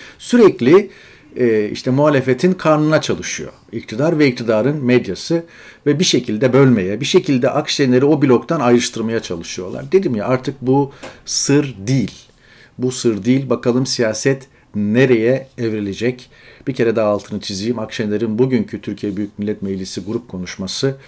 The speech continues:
uzun zaman unutulmayacak ve etkilerini bundan sonraki süreçte de göreceğiz. Akşener girişinden sonra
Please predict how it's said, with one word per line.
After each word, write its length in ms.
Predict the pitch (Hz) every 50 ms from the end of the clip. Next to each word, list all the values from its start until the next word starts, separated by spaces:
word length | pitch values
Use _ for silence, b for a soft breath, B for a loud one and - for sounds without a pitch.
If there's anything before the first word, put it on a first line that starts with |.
| B B B B B
uzun 220 | 117 110 117 135
zaman 400 | 123 98 101 95 101 123 131 123 123
unutulmayacak 720 | 113 107 107 98 - 107 98 90 87 80 101 117 123 - 110
ve 160 | 107 107 - -
etkilerini 540 | 127 123 127 - 135 120 113 110 123 127
bundan 240 | 110 107 107 110 117
sonraki 340 | 120 - 107 98 92 - -
süreçte 480 | - - 117 101 98 - - - 98 95
de 180 | 123 127 127 127 B B B B B B B B
göreceğiz. 800 | 120 120 117 117 98 110 107 95 90 - - - - - - - _ _ _ B B B B B B B B B B B
Akşener 480 | - 170 185 - - 185 185 180 165 151
girişinden 560 | 135 143 147 147 147 - 160 151 147 151 156
sonra 580 | 151 - - 143 139 135 143 151 156 151 -